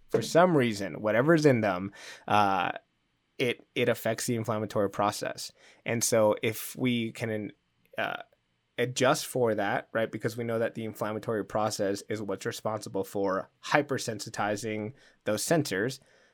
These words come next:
then that means that my sensors are gonna be less hypersensitized and I'm going to be less sore. And so that's, like, why eating a bunch of different foods is a good thing, because you're trying to, like,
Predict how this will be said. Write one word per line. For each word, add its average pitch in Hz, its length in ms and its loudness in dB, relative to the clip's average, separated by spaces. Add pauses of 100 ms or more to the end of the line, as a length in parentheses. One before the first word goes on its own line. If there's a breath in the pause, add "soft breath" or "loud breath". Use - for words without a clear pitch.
(120 soft breath)
then 117 540 0
that 123 180 2
means 123 260 -2
that 104 160 0
my 104 120 -2
sensors 117 440 -4
are 113 60 -4
gonna 107 160 -4
be 101 380 -2
less 131 320 2
hypersensitized 107 1000 -4 (140)
and 120 160 -2
I'm 110 120 -2
going 110 240 -4
to - 100 -12
be 101 320 -4 (200)
less 90 260 -8
sore. - 480 -10 (360 loud breath)
And 104 120 -8
so 110 120 0
that's, 113 220 0
like, 113 160 -2
why 107 520 0 (340 soft breath)
eating 120 360 -2 (100)
a 123 60 -4
bunch 117 220 -4
of 131 60 -8
different 107 300 -4
foods 135 680 2 (180)
is 117 140 -4
a 120 60 -2
good 123 260 0
thing, 101 460 -6
because 104 300 -4
you're 101 100 -2
trying 107 340 -4
to, 113 100 -8
like, 95 300 -6